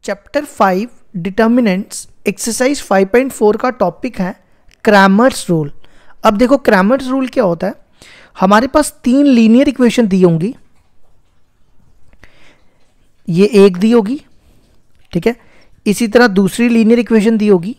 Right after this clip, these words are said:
ये दूसरी होगी, और तीसरी दी होगी ए थ्री एक्स प्लस बी थ्री वाई प्लस सी थ्री जेड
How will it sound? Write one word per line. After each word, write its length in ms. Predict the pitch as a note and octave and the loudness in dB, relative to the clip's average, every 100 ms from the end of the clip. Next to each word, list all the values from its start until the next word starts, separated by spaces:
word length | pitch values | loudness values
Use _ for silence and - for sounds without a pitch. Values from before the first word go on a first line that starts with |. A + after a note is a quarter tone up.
| _ _ _ _ _ _ _ _ _ _ _ _ _ _ _ _ _ _ _ _ _ _ _ _ _ _ _ _ _ _ _ _ _ _ - | _ _ _ _ _ _ _ _ _ _ _ _ _ _ _ _ _ _ _ _ _ _ _ _ _ _ _ _ _ _ _ _ _ _ -4
ये 160 | F3+ F3 | -2 0
दूसरी 380 | F3+ - G#3 | -2 -2 -2
होगी, 300 | G#3+ F3 A#3 - _ _ _ _ _ - | -2 -2 -8 -12 _ _ _ _ _ -2
और 120 | G#3 - | -2 0
तीसरी 360 | G3+ - B3 | -4 -2 -4
दी 140 | G#3+ G#3+ | 0 2
होगी 300 | F#3+ G#3 C4+ | 2 0 -2
ए 160 | G#3 G3+ F#3+ | 0 0 0
थ्री 200 | A#3+ G#3 | -2 0
एक्स 200 | G#3 - | -2 -6
प्लस 320 | - G3+ G3 E3+ | -6 -4 -4 -2
बी 180 | F#3 F#3 | -2 -2
थ्री 220 | A3 A#3 | -2 0
वाई 260 | F#3 D#3+ G#3+ _ _ _ _ _ _ _ - | 0 -2 -8 _ _ _ _ _ _ _ -2
प्लस 260 | F#3+ - - | -2 -2 -10
सी 460 | - - - A3+ A#3+ | -16 -14 -4 -2 0
थ्री 220 | - B3 | 0 0
जेड 260 | F#3+ G#3 | 2 0